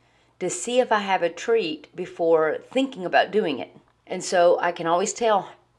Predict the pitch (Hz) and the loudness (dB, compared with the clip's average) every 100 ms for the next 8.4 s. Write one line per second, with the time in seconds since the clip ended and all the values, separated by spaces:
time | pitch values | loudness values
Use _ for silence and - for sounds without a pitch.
0 | _ 139 175 190 170 170 - - 165 147 | _ -16 -12 0 2 2 -2 -6 -4 0
1 | 160 - - 190 185 170 175 170 - 160 | -2 -2 -4 -4 -4 0 -2 -2 -6 -4
2 | 165 160 156 151 185 160 151 143 220 202 | -2 -2 -4 -6 -8 -8 -8 -8 -8 -6
3 | 160 - - 170 170 160 151 151 151 139 | -6 -6 -4 -4 -6 -6 -4 -2 -2 -2
4 | 139 - 147 139 123 131 120 135 127 110 | -4 -6 -6 -6 -6 -8 -10 -10 -8 -12
5 | 101 - - _ _ _ 196 262 - 220 | -12 -18 -20 _ _ _ -8 -6 -4 -4
6 | 185 - 175 180 170 - 175 - 160 156 | -4 -4 -6 -4 -6 -4 -2 -2 -6 -8
7 | 147 - 160 156 151 220 220 202 156 139 | -8 -4 -4 -4 -6 -8 -6 -4 -4 -4
8 | 139 135 135 | -2 -4 -6